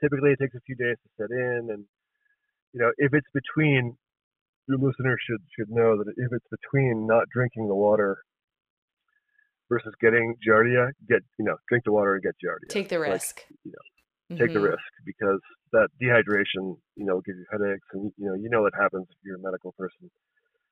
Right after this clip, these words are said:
Speaker 1: with dehydration. So you'll probably have several days before it, um, if it's infected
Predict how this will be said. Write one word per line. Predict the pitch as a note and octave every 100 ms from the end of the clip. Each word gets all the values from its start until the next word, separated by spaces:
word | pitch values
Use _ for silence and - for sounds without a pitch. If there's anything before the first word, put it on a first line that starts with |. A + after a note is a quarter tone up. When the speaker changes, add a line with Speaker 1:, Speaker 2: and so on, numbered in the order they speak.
| _ -
Speaker 1:
with | B2+
dehydration. | D3 C#3 B2+ A2+ B2 A#2+ A2+ G2 -
So | A2 A2 G#2+ -
you'll | A#2 A#2
probably | C3 B2+ A#2+ A2
have | A2+ G#2 -
several | B2 G#2+ G#2
days | A2 G#2+ G#2+ -
before | G2+ - G#2 G2+
it, | F#2+ - _ -
um, | G2+ F#2+ F#2 _
if | A2+ -
it's | G#2+ G2
infected | G2+ G#2+ G2+ G2